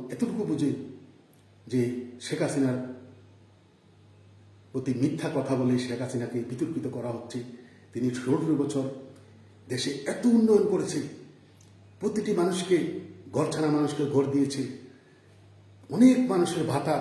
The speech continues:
বৃদ্ধ ভাতা, অন্ধ ভাতা, অনেক ভাতা দিয়েছে, এবং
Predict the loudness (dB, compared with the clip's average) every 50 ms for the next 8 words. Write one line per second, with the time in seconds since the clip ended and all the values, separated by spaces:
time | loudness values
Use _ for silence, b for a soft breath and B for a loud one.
0 | 0 0 -2 0 0 0 0 0 0 0 -2 -2 -4 -4 -6 -10 -14 -16 -20 -20
1 | -20 -20 -20 -20 -20 -16 -8 -4 -2 0 2 2 2 2 2 0 0 -2 -2 -4
2 | -6 -10 -14 -16 -18 -20 -20 -20 -20 -20 -20 -20 -20 -20 -20 -20 -20 _ _ _
3 | _ _ _ _ _ -20 -20 -20 -20 -20 -20 -20 -20 -20 -20 -20 -20 -20 -20 -20
4 | -20 -20 -20 _ -20 -12 -8 2 6 8 8 10 8 6 4 2 0 0 0 0
5 | 2 2 2 2 2 0 -2 -4 -4 -6 -10 -14 -16 -20 -20 -20 -20 -20 -20 -20
6 | -20 -20 -20 -20 -20 -20 -20 -20 -20 -20 -20 _ -6 -4 0 0 2